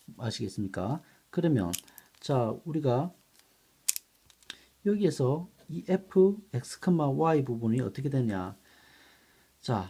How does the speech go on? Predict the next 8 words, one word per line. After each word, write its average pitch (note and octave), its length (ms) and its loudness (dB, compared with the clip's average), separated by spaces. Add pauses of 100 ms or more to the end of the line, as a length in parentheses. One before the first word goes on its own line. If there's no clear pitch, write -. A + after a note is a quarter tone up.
(160)
이 A3+ 180 2
점이 F3+ 360 4
어떻게 A#2 240 0
되는지 A2+ 200 2
봐봐요. F#2 380 -2
X, E3+ 560 0
Y에서 C#3+ 800 2
플러스 E3 320 0